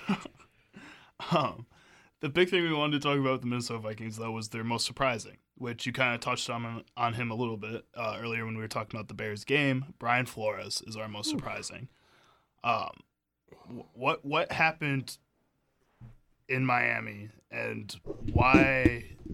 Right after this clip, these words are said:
Speaker 1: does he not get a chance until Mike Tomlin gives him a chance?
Speaker 2: Well, with Miami, it was the whole saying, "Hey, the, the owner pay, is telling me to tank, paying me to lose, and he's racist."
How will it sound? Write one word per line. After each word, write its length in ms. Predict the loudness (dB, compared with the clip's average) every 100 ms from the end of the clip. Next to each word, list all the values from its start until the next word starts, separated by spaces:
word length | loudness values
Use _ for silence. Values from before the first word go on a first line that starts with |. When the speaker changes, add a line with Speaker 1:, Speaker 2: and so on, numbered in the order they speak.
| -12 -16 -20 _ _ _ _ -2
Speaker 1:
does 220 | 0 0
he 60 | 2
not 200 | 2 0
get 100 | -4
a 40 |
chance 380 | -2 -2 -2 -6
until 180 | -10 -8
Mike 160 | -8
Tomlin 300 | -2 0 0
gives 180 | -6 -10
him 220 | -10 -10
a 20 | -8
chance? 340 | -6 -6 2
Speaker 2:
Well, 300 | 6 8 6 -2 _ _ _ _ _ _ _ _ _
with 160 | 2 4
Miami, 440 | 6 6 6 6 4
it 40 |
was 240 | 2 -2
the 160 | -4 -2
whole 400 | 0 -2 -2 -8 _ _ _ _ _ _ _ _ _ _ _ -12
saying, 340 | 2 4 4
"Hey, 260 | 4 2 2
the, 220 | -2 -6 -4
the 80 | 0
owner 380 | 2 4 2 0 _ _ _ _ _ _ 0
pay, 160 | 0
is 220 | 0 -6 -4
telling 220 | 0 2
me 80 | 2
to 80 | -2
tank, 500 | -2 0 0 -2 -10 _ _ _ -2
paying 220 | 2 2
me 80 | 2
to 80 |
lose, 580 | 2 4 4 0 -4 -10 -14 -16 -20 -18 -4
and 100 | -2
he's 140 | 0 4
racist." 580 | 4 4 -4 -12 -16